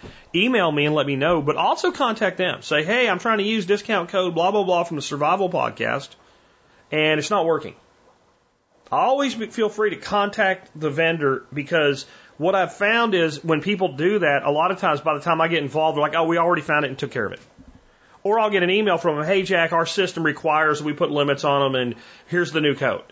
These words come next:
So never fear, and I think it's a good thing, because when they hear from y'all,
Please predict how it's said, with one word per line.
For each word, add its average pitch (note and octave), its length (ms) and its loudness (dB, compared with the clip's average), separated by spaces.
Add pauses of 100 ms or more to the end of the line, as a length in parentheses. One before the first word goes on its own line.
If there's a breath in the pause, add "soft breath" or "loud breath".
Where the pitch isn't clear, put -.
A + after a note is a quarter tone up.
(200)
So C#3+ 260 -2
never G#3 400 0
fear, F#3+ 640 0 (340 loud breath)
and D#3+ 140 2
I D#3+ 40 2
think F3 180 0
it's E3 100 -6
a D3 40 -2
good D#3 300 -2
thing, G3 240 0
because C#3+ 220 -10
when C#3+ 80 0
they C3+ 80 0
hear E3 240 -2
from E3 220 -4
y'all, D#3 440 2